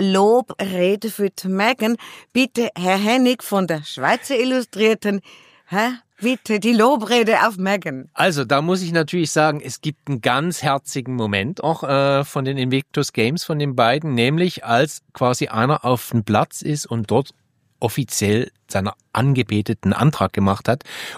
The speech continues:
Speaker 2: Und da muss man sagen, also wenn man die Bilder sieht von Meghan, wie sie sich da an den Harry ran-, rankuschelt, da muss ich sagen, hey, die zwei haben's doch gut miteinander. Also
Speaker 1: Mhm. Ist nur ein bisschen speziell, dass es eigentlich gerade so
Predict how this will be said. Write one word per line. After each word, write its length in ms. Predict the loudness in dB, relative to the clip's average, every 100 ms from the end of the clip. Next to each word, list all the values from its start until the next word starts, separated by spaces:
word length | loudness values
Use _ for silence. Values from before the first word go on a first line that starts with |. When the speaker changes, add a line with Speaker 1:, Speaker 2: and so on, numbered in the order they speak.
| -6
Speaker 2:
Und 160 | 0
da 100 | 2
muss 180 | 2 0
man 100 | -2
sagen, 280 | 0 0 -2
also 160 | -4
wenn 100 | -4
man 140 | -2 -4
die 160 | -4
Bilder 360 | -2 0 4 2
sieht 320 | 2 -2 -2
von 320 | -2 -4 -2 -4
Meghan, 560 | 0 2 2 2 2
wie 80 | 0
sie 160 | -2 -6
sich 240 | -8 -6
da 180 | -2 0
an 160 | 0 -2
den 160 | -2
Harry 360 | 0 2 2 2
ran-, 240 | -2 -6 -2
rankuschelt, 640 | 0 0 0 -4 -2 -2
da 60 | -2
muss 160 | -2
ich 80 | -2
sagen, 160 | -4 -4 -8 -16 -16 -16 -16
hey, 260 | 0 0 0 _
die 100 | -6
zwei 240 | -2 2 2
haben's 220 | 2 -2
doch 140 | -4
gut 200 | -2 -2
miteinander. 640 | -2 -2 2 4 4 2
Also 220 | 2 0 -2 _ _ _ _ _ _ _ _ -6
Speaker 1:
Mhm. 400 | -2 0 0 -4 _ _ -20 -12
Ist 140 | -8 -2
nur 100 | 0
ein 160 | 0
bisschen 320 | 2 2 2 -2
speziell, 840 | -4 -6 -6 -4 0 2 2 0 -6 _ _
dass 140 | -8
es 120 | -8 0
eigentlich 640 | 2 2 2 0 -2 -2
gerade 220 | -2 -2
so 140 | -4